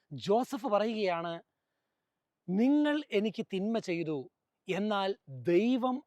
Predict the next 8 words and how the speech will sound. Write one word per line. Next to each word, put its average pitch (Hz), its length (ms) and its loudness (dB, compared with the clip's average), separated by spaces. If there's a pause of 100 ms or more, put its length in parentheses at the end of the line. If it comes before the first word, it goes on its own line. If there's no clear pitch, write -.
അത് 175 340 -2 (120)
നന്മയ്ക്കായി 156 840 -6
മാറ്റി." 113 440 -16 (680)
ഇന്ന് 302 480 4 (140)
കാണുന്നത് 226 460 2
പോലെ 170 440 0 (460)
അനേകർക്ക് 262 640 0
വേണ്ടി 185 460 0